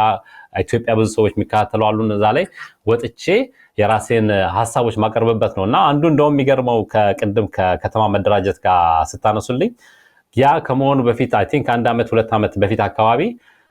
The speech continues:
አዲስ አበባን እንዳላያት ማስታወቂያው ከለለኝ የሚል አንድ ፕሮግራም ሰርቼ ነበረ። ስለ ማስታወቂያው ብዛት፣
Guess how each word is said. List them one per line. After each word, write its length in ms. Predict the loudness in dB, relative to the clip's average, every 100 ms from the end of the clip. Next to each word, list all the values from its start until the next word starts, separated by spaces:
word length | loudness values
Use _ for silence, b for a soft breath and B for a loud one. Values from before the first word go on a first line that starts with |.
| b
አዲስ 280 | -4 -2 0
አበባን 260 | 0 2 2
እንዳላያት 520 | 2 2 2 2 0
ማስታወቂያው 540 | -2 -2 0 0 0 0
ከለለኝ 420 | 0 2 2 2
የሚል 280 | 2 2 0 0
አንድ 180 | -2 0
ፕሮግራም 320 | 0 0 0
ሰርቼ 240 | -2 -2 -2
ነበረ። 240 | -2 -2 -2
ስለ 160 | 0 0
ማስታወቂያው 520 | 0 0 -2 0 0
ብዛት፣ 360 | 2 2 0